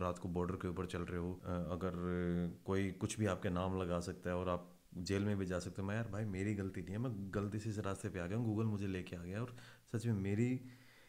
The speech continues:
ऐसी कोई intention नहीं थी border के रास्ते के ऊपर चलने की। Starting में तो मुझे लग रहा था adventure, लेकिन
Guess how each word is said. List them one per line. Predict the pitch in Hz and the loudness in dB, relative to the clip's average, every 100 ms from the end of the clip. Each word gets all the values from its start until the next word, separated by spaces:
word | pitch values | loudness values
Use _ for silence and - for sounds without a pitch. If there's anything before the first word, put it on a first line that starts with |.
| - | -4
ऐसी | - 98 123 | 0 0 2
कोई | 123 | 6
intention | 135 127 117 110 113 | 6 6 6 4 4
नहीं | 101 | 2
थी | 98 | 4
border | 113 95 95 | 4 4 4
के | 101 | 2
रास्ते | 98 92 - 104 | 2 0 0 -2
के | |
ऊपर | 98 98 | 0 -2
चलने | - 90 90 | -2 -2 -2
की। | 85 | -4
Starting | 87 - 101 101 139 | -6 0 2 4 2
में | |
तो | 139 | 2
मुझे | 135 123 | 4 4
लग | 98 107 | 6 6
रहा | 117 | 4
था | 113 | 2
adventure, | 92 95 98 117 | 0 0 2 2
लेकिन | 107 104 120 | 2 2 2